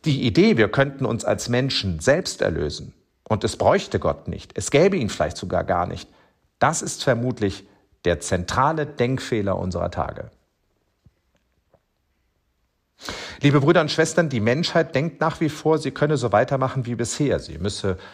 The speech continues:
einfach nur etwas klüger werden. Es ist beinahe erschütternd, wie unbeirrbar sich diese anthropologischen Irrtümer halten. Was bitte muss eigentlich noch passieren, bis der Mensch von seinem Größenwahn abrückt?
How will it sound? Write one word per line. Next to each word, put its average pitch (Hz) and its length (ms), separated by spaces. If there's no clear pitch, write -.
einfach 98 380
nur 98 140
etwas 98 300
klüger 139 460
werden. - 380
Es 107 120
ist - 200
beinahe 156 340
erschütternd, 113 640
wie 110 220
unbeirrbar 175 920
sich 90 200
diese 104 360
anthropologischen 123 840
Irrtümer 127 500
halten. - 460
Was 147 260
bitte 185 220
muss 151 180
eigentlich 135 440
noch - 200
passieren, - 460
bis - 160
der 104 120
Mensch 127 360
von 113 200
seinem 110 300
Größenwahn 117 720
abrückt? - 640